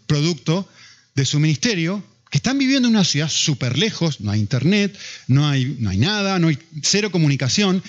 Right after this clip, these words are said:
se quedaron ahí aisladas. Pablo las encuentra y están en este medio. Nosotros, ups, nosotros ni sabemos que existe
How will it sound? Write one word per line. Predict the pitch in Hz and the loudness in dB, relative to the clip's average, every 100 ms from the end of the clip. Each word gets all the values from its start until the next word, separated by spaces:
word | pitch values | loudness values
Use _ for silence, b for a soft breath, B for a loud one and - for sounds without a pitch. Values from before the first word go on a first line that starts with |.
| B | B
se | - 151 | -4 -2
quedaron | 147 233 226 | -2 -2 0
ahí | 190 | 2
aisladas. | 190 175 180 143 160 - B B B | 4 2 2 2 0 -2 B B B
Pablo | 226 285 269 | -2 0 2
las | 202 160 | 2 0
encuentra | 151 147 240 254 151 135 151 202 _ _ _ _ _ - B B | -2 -2 0 2 2 2 -2 -6 _ _ _ _ _ -20 B B
y | 165 | -2
están | 165 262 277 | 0 -2 0
en | |
este | 269 - 226 | 0 0 0
medio. | 294 277 175 139 | 2 2 0 0
Nosotros, | 151 - 269 277 208 175 | 0 0 -2 -2 -2 -4
ups, | 175 - - B | -6 -8 -14 B
nosotros | 151 170 269 302 233 | 0 0 0 0 2
ni | 254 285 | 2 0
sabemos | - 254 311 294 175 135 - - _ _ _ - | -2 -2 -2 0 2 0 -2 -6 _ _ _ -6
que | 160 | -4
existe | - 254 196 - 151 - | -4 -4 -6 -4 -4 -6